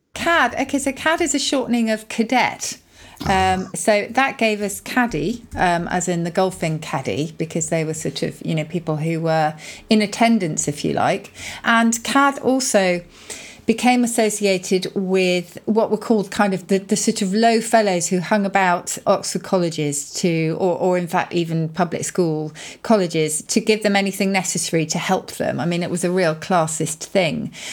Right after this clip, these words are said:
And then so at Oxford it was applied to the town lads of the same description. So it goes back to that distinction between town and gown, where, whereby those toffs, if you like, at, um, Oxford and Cambridge and other illustrious universities would look down on people.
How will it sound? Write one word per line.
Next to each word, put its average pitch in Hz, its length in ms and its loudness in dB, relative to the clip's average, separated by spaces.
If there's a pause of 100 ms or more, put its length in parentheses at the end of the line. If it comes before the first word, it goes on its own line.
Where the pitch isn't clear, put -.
(160)
And 190 220 2
then 196 220 2
so 202 340 4
at 202 80 2
Oxford 247 400 0
it - 80 0
was 175 160 -4
applied 170 600 0 (140)
to 170 600 0 (640)
the 220 80 4
town 254 520 2
lads 165 580 0 (220)
of 190 140 0
the 202 60 0
same 196 260 2
description. 190 560 -2
So 185 220 2
it 185 120 -2
goes 208 220 0
back - 260 0
to 190 120 -6
that - 260 0
distinction 180 460 -2
between 180 280 -2
town 175 320 -2
and 165 140 -2
gown, 170 380 0
where, 165 320 2 (100)
whereby 160 520 0
those 160 520 0 (420)
toffs, - 560 0 (340)
if - 200 0
you 196 80 4
like, 180 320 2
at, - 320 0
um, 175 220 4
Oxford - 320 -4
and 175 100 -2
Cambridge 175 460 -2
and 165 120 -2
other 160 240 -2
illustrious 175 600 -4
universities 175 560 -2
would 214 120 2
look 262 360 -2
down 208 420 2
on 165 180 -2
people. 160 560 -2